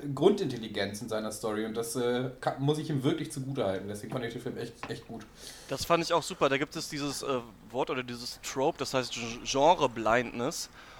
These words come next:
Speaker 2: Und, ähm, das heißt quasi, dass Charaktere in einem Horrorfilm oder einem Zombiefilm, die wissen nicht, was Zombies sind. Aber jeder in der Welt weiß, was Zombies sind. Also wenn jetzt, wenn's Zombies gäbe, würden wir alle sagen, ah, guck mal, Zombies kennen wir aus Filmen.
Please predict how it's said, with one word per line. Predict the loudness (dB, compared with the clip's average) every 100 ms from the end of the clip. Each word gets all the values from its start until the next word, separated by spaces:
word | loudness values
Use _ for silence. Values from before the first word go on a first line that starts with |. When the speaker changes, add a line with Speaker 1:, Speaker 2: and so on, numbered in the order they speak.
| -4
Speaker 2:
Und, | 0 2 2
ähm, | 2 2 2
das | 2
heißt | 4 4 4
quasi, | 2 4 2
dass | -4
Charaktere | 2 2 2 0 2
in |
einem | 0 0
Horrorfilm | 2 0 0
oder | -2 -2
einem | 0
Zombiefilm, | -2 -4 -2 -4 -4
die | -4
wissen | -2 0
nicht, | 0 2
was | 0
Zombies | 2 2 2 -2
sind. | -6 -8 0
Aber | 2 4
jeder | 4 6 6
in | 6
der | 6
Welt | 8 8 8
weiß, | 6 6
was | 0
Zombies | 0 -2 -2 -4
sind. | -2
Also | -2 -2
wenn | -2
jetzt, | -2 -6 -6
wenn's | -6 -4
Zombies | -2 0 0 2
gäbe, | 0 0
würden | -2 0
wir | 0
alle | 2
sagen, | 4 4
ah, |
guck | 4 4
mal, | 2
Zombies | 2 -2 0
kennen | 2
wir | 2
aus | 2
Filmen. | 2 2 2